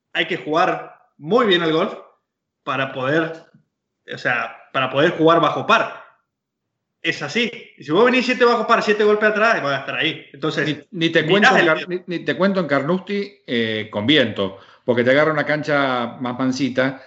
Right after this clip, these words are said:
Speaker 2: te agarra Sant Andrews y para lo mejor no te pasa que por más de seis, siete bajo par y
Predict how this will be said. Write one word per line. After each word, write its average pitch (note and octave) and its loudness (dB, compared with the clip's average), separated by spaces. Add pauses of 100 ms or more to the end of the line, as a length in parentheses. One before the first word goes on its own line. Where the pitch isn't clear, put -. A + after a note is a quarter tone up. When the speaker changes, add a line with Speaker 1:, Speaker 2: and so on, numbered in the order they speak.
Speaker 2:
te A2 -2
agarra B2 2
Sant C#3 -2
Andrews C#3+ 2
y B2 -8
para A#2 -2
lo A2+ -2
mejor B2+ 0
no A2 -4
te - -8
pasa A2 -2
que G2+ -12 (220)
por A2 -2
más A#2+ 0
de B2+ 2
seis, B2+ 0
siete B2+ 0
bajo A#2+ 0
par D3 4
y A2 0